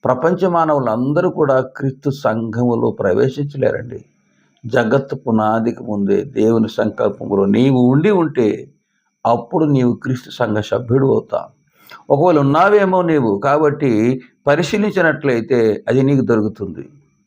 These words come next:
అది నీకు దొరకలేదనుకోండి, అర్థం కాలేదనుకోండి, ఆయన సంకల్పంలో నీవు లేవని అర్థం.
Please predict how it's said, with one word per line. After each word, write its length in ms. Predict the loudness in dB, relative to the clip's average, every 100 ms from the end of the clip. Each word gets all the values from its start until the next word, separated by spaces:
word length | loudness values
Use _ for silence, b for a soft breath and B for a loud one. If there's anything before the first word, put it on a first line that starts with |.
| _ B B B 0
అది 140 | 2
నీకు 160 | 4 2
దొరకలేదనుకోండి, 840 | 2 0 0 0 0 0 0 0
అర్థం 300 | 0 0 -4
కాలేదనుకోండి, 720 | -2 -2 -2 -2 -4 -6 -4
ఆయన 120 | -4 -6
సంకల్పంలో 760 | -6 -6 -4 -8 -6 -6 -4
నీవు 320 | -4 -4 -6
లేవని 540 | -6 0 2 2 0 -4
అర్థం. 360 | -10 -12 -20